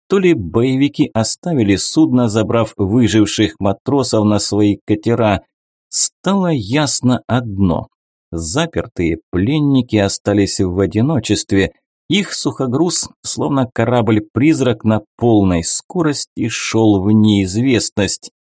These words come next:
«Дайте воды», будто не услышав ни тревожных выводов, ни поставленного ему диагноза, попросил турист. Брюнетка протянула бутылку воды, но Нейтан отстранил её руку.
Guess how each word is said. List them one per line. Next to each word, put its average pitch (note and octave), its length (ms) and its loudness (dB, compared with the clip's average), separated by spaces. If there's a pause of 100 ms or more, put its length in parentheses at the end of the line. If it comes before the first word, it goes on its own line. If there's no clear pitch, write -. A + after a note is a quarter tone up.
(560)
«Дайте A#2 580 0
воды», A#2 400 0 (320)
будто G2+ 480 0
не G2+ 140 4
услышав G2 500 2
ни B2 140 4
тревожных F#2 680 -2
выводов, A2 600 0 (260)
ни C3+ 200 4
поставленного C3+ 880 0
ему G#2 340 2
диагноза, G#2+ 800 0
попросил G#2 720 0
турист. G#2+ 580 0 (680)
Брюнетка E3+ 640 0
протянула C#3 580 0
бутылку G#2 600 0
воды, F#2 440 0 (260)
но C#3 200 0
Нейтан D#3 600 0
отстранил B2 840 2
её G2+ 180 4
руку. F2 440 -2